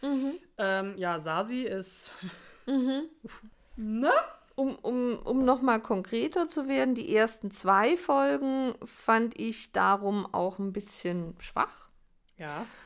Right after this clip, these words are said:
Speaker 1: Danach hat's ganz, ganz gut angezogen, fand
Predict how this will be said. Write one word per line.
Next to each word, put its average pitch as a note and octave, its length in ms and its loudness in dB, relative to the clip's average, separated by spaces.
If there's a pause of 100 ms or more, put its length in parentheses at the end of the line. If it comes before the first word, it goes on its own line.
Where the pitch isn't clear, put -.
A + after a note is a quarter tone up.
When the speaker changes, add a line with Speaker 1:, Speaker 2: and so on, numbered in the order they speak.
(260)
Speaker 1:
Danach A3+ 460 4
hat's G#4+ 300 -4 (240)
ganz, D#4 600 0 (380)
ganz B3 340 -2
gut A#3+ 240 -4
angezogen, E4 800 -4
fand G4 220 -4